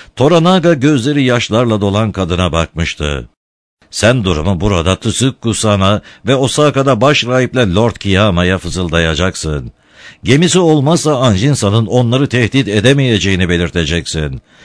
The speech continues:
Şimdi de söylediğim gibi Anjin-sana bir mektup yazacaksın." "O zaman onlar gemiyi yok edeceklerdir."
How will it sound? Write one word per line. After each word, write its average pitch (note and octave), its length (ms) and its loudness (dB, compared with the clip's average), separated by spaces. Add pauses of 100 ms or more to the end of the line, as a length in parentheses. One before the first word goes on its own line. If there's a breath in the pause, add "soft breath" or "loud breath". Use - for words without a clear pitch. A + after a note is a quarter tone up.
(220 loud breath)
Şimdi F3 320 2
de F#3 100 2
söylediğim D#3 540 2
gibi C#2+ 380 -2
Anjin-sana G2 680 0
bir G2+ 140 2
mektup F2+ 400 -2
yazacaksın." D#2+ 800 -4 (760 soft breath)
"O - 80 -12
zaman G#2 280 -4
onlar G#2 340 -2
gemiyi B2+ 380 0
yok E3+ 200 -2
edeceklerdir." A2 760 -2